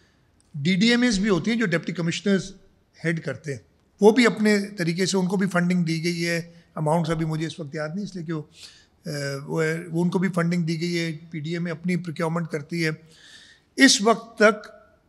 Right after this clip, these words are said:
पीडीएमए ने अपनी प्रोक्योरमेंट करके एक लाख पिछहत्तर हज़ार नौ सौ चौंतीस टेंट कल शाम तक या आज सुबह तक समझ लें,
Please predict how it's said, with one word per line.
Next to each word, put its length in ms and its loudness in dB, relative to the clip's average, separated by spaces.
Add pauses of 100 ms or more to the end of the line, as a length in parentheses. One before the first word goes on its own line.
(680)
पीडीएमए 920 4 (800)
ने 340 2 (680)
अपनी 320 2
प्रोक्योरमेंट 640 2
करके 440 0 (1800)
एक 280 4
लाख 240 4
पिछहत्तर 540 -2
हज़ार 300 2
नौ 280 2
सौ 180 0
चौंतीस 640 -2
टेंट 260 0 (640)
कल 160 6
शाम 320 -4
तक 280 -20 (720)
या 60 -6
आज 140 -2
सुबह 280 -8
तक 300 -16
समझ 440 -14
लें, 120 -10